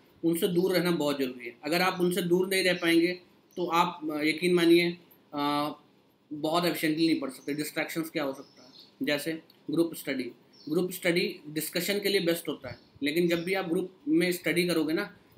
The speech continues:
discussion के सिवाय, Discussion के लिए group study is best। जब भी आपको कुछ discuss करना है group में बैठो, लेकिन जब भी आपको efficiently पढ़ना, आप ग्रुप study को avoid करो, खुद पढ़ो, ठीक है। दूसरा, social media सबसे बड़ा जो distraction का कारण है,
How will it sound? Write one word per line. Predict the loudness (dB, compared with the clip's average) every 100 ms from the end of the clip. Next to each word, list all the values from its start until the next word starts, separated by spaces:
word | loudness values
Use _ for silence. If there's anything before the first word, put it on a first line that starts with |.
| -8
discussion | -4 -2 -2 0
के | 0
सिवाय, | -2 -4
Discussion | -6 -6 -2 -2 -2
के | -2
लिए | -2
group | -2 -4 -4
study | -2 0
is | -2 -4
best। | -6 -6 -12 _ _ -8
जब | -2
भी |
आपको | -2 -2
कुछ | -8 -8
discuss | -6 -6 -6
करना | -4 -4
है | -2
group | -4 -2
में | -2
बैठो, | -2 -6 -16 _ _ _ -2
लेकिन | 0 2 0 -2 -12 -20 -14
जब | -2 0 2
भी | -2
आपको | -2 0 0 0 -2 -2 -2
efficiently | -4 -2 -2 -2
पढ़ना, | 0 0 0
आप | 0
ग्रुप | -2 -2
study | -2 0 2
को | 2
avoid | 0 -2 -4
करो, | -8 -12 -20 _
खुद | -6 -4 -4
पढ़ो, | -6 -8 _ _ -10
ठीक | -8 -6
है। | -10 -16 _ _ -20 -20 _ 0
दूसरा, | 0 2 -2 -4 -12 _ _ _ _ _ _ -20 -20 -10
social | -2 0 0 4
media | 4 4 -2 -8
सबसे | -6 -4
बड़ा | -2 0 0
जो | 0 -2 -2
distraction | -6 -6 -4 -4 -2 -2
का | 0
कारण | 0 2 2
है, | 0 -4